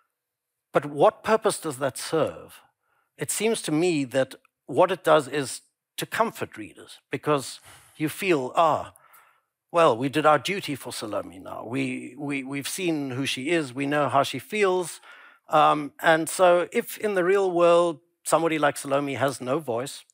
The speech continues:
no power, no presence really, which is true, absolutely, in South Africa now, still, um,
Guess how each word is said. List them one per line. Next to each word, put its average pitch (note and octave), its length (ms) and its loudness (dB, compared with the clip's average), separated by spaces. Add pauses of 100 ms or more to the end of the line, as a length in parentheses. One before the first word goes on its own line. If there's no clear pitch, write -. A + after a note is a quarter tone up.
(280)
no B2+ 160 0
power, A2 480 -4 (300)
no C#3 180 0
presence G#2 640 -4
really, A2 380 -10 (640)
which C3+ 200 -6
is C#3+ 120 -8
true, B2 300 -4
absolutely, A2+ 720 -8 (300)
in A2+ 180 -8
South A2 240 -6
Africa G#2+ 400 -10
now, A2 360 -12
still, A#2 420 -14 (1200)
um, F3+ 420 2